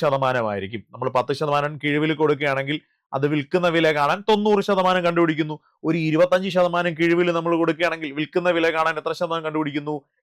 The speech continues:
എഴുപത്തിയഞ്ച് ശതമാനം കണ്ടുപിടിക്കുന്നു. അഞ്ച് ശതമാനം ഡിസ്കൗണ്ടിൽ കൊടുക്കുകയാണെങ്കിൽ വിൽക്കുന്ന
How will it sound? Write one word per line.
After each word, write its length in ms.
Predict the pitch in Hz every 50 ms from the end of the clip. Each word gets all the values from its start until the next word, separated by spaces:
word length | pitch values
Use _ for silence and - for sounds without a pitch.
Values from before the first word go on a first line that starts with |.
| - 147 160
എഴുപത്തിയഞ്ച് 640 | 170 180 180 190 190 - 196 175 160 156 170 175 160
ശതമാനം 340 | 185 170 165 160 160 156 156 147
കണ്ടുപിടിക്കുന്നു. 460 | 147 147 156 151 147 143 143 139 147 147 - _ _ _ _ - 147
അഞ്ച് 260 | 170 196 202 202 214 180 202
ശതമാനം 400 | 190 175 180 175 175 175 175 170 160
ഡിസ്കൗണ്ടിൽ 380 | 156 - - 175 170 165 165 156 170
കൊടുക്കുകയാണെങ്കിൽ 580 | 165 165 151 - 165 156 151 156 156 151 151 143 _ _ _ 143 143
വിൽക്കുന്ന 460 | 170 180 165 _ _ - 190 170 180